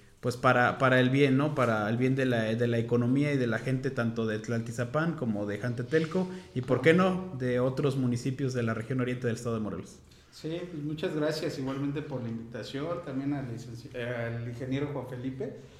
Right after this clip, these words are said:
Speaker 2: Y la verdad es de que, eh, estamos como muy agradecidos por, por brindarnos el, eh, igual la invitación, el apoyo, y pues aquí nos vamos a estar viendo, espero, y les digo, si tienen alguna duda pueden comunicarse con nosotros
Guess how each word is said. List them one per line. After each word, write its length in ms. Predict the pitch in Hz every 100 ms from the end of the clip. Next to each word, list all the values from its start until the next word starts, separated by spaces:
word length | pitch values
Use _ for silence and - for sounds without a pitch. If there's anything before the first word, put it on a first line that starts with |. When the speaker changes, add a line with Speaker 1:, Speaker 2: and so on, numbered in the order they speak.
| - - -
Speaker 2:
Y 640 | 127 127 131 131 139 139 131
la 80 | 143
verdad 220 | 151 170
es 60 | 170
de 120 | 175
que, 260 | 156 117 113 113 - 117
eh, 160 | 120 120
estamos 460 | 120 147 156 156
como 240 | 156 127 123
muy 200 | 131 143
agradecidos 600 | 139 120 113 - 143 143
por, 440 | - 113 110 113 - - - - - - -
por 640 | - 127 123 120 117 - -
brindarnos 640 | 131 131 139 143 151 139
el, 340 | 117 117 117 120
eh, 460 | 117 113 110 117 123
igual 220 | 131 143
la 60 |
invitación, 560 | 135 123 120 120 185 190
el 100 | 143
apoyo, 560 | 123 127 165 175 185 175
y 480 | 123 120 117 117 120
pues 180 | 120 -
aquí 160 | 123
nos 140 | 156 151
vamos 220 | 147 147
a 20 |
estar 260 | 135 - 131
viendo, 300 | 131 135 135
espero, 400 | 131 - 139 143
y 220 | 117 107 107 - - - -
les 160 | 123 120
digo, 180 | 135 135
si 120 | 135
tienen 280 | 135 147 143
alguna 380 | 127 131 139 135
duda 300 | 160 208 -
pueden 260 | 143 135
comunicarse 640 | 131 127 120 120 131 160 143
con 160 | 123
nosotros 600 | 120 113 160 160 220 -